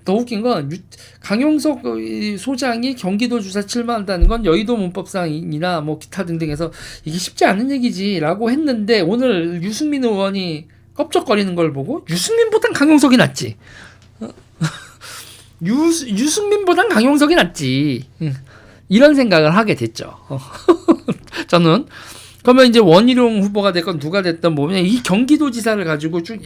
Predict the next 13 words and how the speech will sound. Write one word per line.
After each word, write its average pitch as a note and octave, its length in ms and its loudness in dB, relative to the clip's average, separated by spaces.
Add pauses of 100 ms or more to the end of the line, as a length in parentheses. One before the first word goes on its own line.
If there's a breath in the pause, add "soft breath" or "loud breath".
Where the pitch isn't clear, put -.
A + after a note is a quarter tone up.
(160)
제가 A#3 320 -2
왜 F3 540 0
그러냐면 D#3+ 500 -6
첫 - 160 -8
번째, A3 340 -4 (280 loud breath)
경기도지사 G3 840 -2
선거 A3 360 -6
자리가 C#3+ 520 -6 (420 soft breath)
저쪽이 B3 680 -4
더 F#3+ 320 0
조-, F#3+ 200 -4
조직적으로 D#3 680 -4
견고하다. D#3+ 880 -4